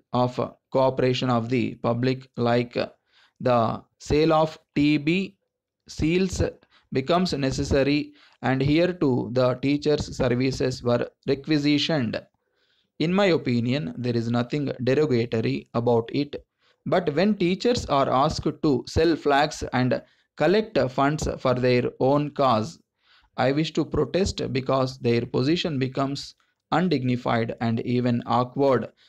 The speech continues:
and it does not at all help raise their status. May I suggest that there is a way of raising them in the public esteem? It is not enough if a subcommittee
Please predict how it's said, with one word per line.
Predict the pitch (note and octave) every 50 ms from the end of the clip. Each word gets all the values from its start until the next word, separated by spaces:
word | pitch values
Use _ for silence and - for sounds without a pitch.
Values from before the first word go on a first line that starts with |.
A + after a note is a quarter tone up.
| _ _ _
and | A#2 C3 C#3 C3+
it | C3+ C3+ C3 B2
does | B2+ C3 C3 C3+
not | D#3 F3+ G#3 A3+ A3 -
at | B2+ C3+ C3+ C#3+
all | C#3+ D3 D#3 D#3+ D3+
help | C3 C3 C#3+ D#3 E3+ E3 - D3+ - - B2+
raise | C3+ C#3+ D3 E3+ F#3 F3 D3
their | C3 C#3+ C3+ C3+ C3
status. | C3 - - F#3 F3 D3+ A#2+ - F2+ - - - - - _ _ _ _ _ _ _ _ _ _ _
May | B2 C3+ D#3 F#3 G3+ G3+ F#3+
I |
suggest | E3+ - E3 D3 C#3 C3+ D3 C#3 C3 - - C3 B2+
that | C3+ C3 C3 - B2+
there | B2 C3 B2+
is | C3 C3+ C3+ B2+ B2 C3 -
a | - A#2+ A#2+ A#2+
way | A#2+ A#2+ C#3 D3 D#3 D3+ D3 -
of | - A#2+ B2 B2 B2+ - - _ _ _ _ _ _ _ -
raising | - B2+ D3 F3 F3 F#3+ G#3 F#3+ E3
them | D3 C#3+ C#3 B2+
in | B2 B2 B2 B2+
the | B2+ B2
public | B2 - C3+ B2 B2+ C#3 D3+ C#3+ - -
esteem? | - B2 A#2+ - - - - C#3+ C#3+ C3 A#2+ A2+ B2 - _ - _ _ _ _ _ -
It | C3+ C3
is | E3 D#3 D3+
not | D#3+ F3 G3 G#3+ G3
enough | E3+ D#3+ E3+ F#3+ F#3 F#3+ - C3+ - -
if | - C#3+ C#3+ - _ _
a | C#3+ D3+ C#3 A#2 - -
subcommittee | - - D3+ D3 D3+ - D3 D3 C#3+ C3+ C3 D3 C#3+ B2 A2 A2 A2+